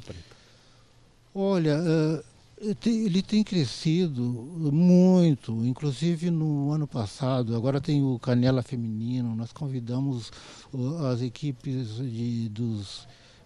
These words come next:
Speaker 2: refugiados, né, dos, o, do pessoal africano que trabalha na cidade pra participar, né, da,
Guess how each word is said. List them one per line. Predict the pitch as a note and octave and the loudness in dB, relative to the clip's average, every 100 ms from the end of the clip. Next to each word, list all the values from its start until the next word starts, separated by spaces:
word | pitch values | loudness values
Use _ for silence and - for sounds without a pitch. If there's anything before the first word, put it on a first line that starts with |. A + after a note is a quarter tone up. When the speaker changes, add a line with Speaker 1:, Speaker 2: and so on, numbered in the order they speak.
| - | 2
Speaker 2:
refugiados, | E3 E3 - C3 G#2 B2+ C#3 D3 B2 A2 G2+ F#2+ | 4 4 2 0 2 4 6 6 4 -2 -4 -4
né, | A2+ B2 B2 | -2 -2 -2
dos, | A2 A#2+ A2+ G2 - - - - - - - - - | -4 -4 -6 -8 -16 -20 -20 -20 -20 -20 -20 -20 -18
o, | E3 C3+ B2 A#2+ A#2+ A#2 A2+ A#2+ C3 C#3 D#3 - | -6 0 2 2 2 2 0 -2 -4 -6 -10 -12
do | B2+ C3 | -4 -2
pessoal | - C#3+ D3+ D3 D3 C#3 C3 D#3 D3+ | 0 -2 2 4 4 2 0 -2 -2
africano | B2 - B2+ - C3+ C#3 C#3 C3 | -2 -2 -2 0 2 4 4 2
que | A2 | -2
trabalha | B2+ B2+ A#2+ B2+ | -4 -2 -2 -2
na | B2 | -4
cidade | A2 A#2+ A#2+ B2+ B2+ | -6 -6 -4 -2 -2
pra | C3+ B2+ | -2 -2
participar, | - C#3+ - - - C3 C#3 C3 C3+ | -2 -6 -6 -10 -4 -2 0 -4 -4
né, | C#3+ B2 B2 B2 A#2+ A#2+ C3 A#2 G#2 | -2 0 0 -2 -4 -6 -6 -4 -4
da, | A#2+ A2+ G#2+ G#2+ G#2 | -6 -6 -8 -10 -12